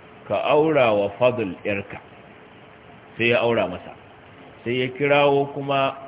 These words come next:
wato Naufal ibn Rabi'a, wato baffan shi Abdul Muttalib ibn Rabi'a ibn al-Harith. Sai ya kirawo shi,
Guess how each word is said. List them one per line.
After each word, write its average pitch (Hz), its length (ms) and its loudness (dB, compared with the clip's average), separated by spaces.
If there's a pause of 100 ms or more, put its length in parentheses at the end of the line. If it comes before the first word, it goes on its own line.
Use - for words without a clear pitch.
(200)
wato 98 680 -8 (100)
Naufal 131 440 2
ibn 123 200 -4
Rabi'a, 101 460 -2 (200)
wato 98 200 -10
baffan 127 540 -2 (600)
shi 131 180 -2
Abdul 104 260 -2
Muttalib 104 400 -4
ibn 110 160 -6
Rabi'a 101 400 -2
ibn 95 160 -8
al-Harith. 87 420 -4
Sai 110 120 -2
ya 117 80 2
kirawo 135 360 2
shi, 123 140 -6